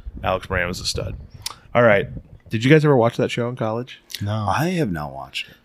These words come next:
Speaker 1: Oh,
Speaker 3: I've
Speaker 1: man.
Speaker 3: heard it was good.
Speaker 2: I, I need to go watch
Speaker 1: One
Speaker 2: summer,
Speaker 1: season and it was
Speaker 2: I need to
Speaker 1: awesome.
Speaker 2: go watch Summer Catch. I've never seen Summer Catch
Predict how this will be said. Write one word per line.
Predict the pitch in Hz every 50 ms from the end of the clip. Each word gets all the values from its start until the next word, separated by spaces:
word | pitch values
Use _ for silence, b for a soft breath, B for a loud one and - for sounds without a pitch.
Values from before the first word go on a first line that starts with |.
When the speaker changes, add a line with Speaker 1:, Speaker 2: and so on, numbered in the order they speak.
| - -
Speaker 1:
Oh, | 110 98 95 90
Speaker 3:
I've | 92
Speaker 1:
man. | 90 90
Speaker 3:
heard | 110 127
it | 147 165
was | 165 156
good. | - - 127 135 90 98 -
Speaker 2:
I, | 117 143
I |
need | 175 220 220
to | 202
go | 147 139 131
watch | 123 127 - -
Speaker 1:
One | 294
Speaker 2:
summer, | - - 262 247
Speaker 1:
season | 147 - -
and | 95 95
it | 107 -
was | - -
Speaker 2:
I | 92
need | 85 143
to | 196
Speaker 1:
awesome. | 226 190
Speaker 2:
go | 135 135 127
watch | 120 110 - -
Summer | - - 135 127 90
Catch. | - - - - 127 90 - - - - -
I've | - 117
never | 156 170 147
seen | - - 101
Summer | - 113 117 98 82
Catch | - 82 67 - - - -